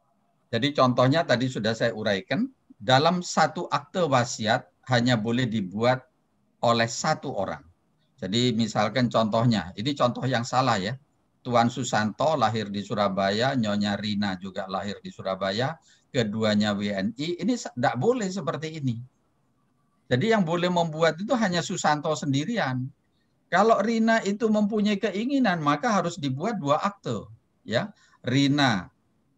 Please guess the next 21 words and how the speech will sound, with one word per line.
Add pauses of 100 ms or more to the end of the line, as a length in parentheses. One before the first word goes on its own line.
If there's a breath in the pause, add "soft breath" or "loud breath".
(180)
dalam
satu
akte
tersendiri,
Susanto
dalam
akte
tersendiri. (560)
Jadi, (320 soft breath)
wasiat
batal (400)
apabila
objek
yang
dihibdah-, (100)
yang
dihibahkan
juga (560)
milik
orang
lain.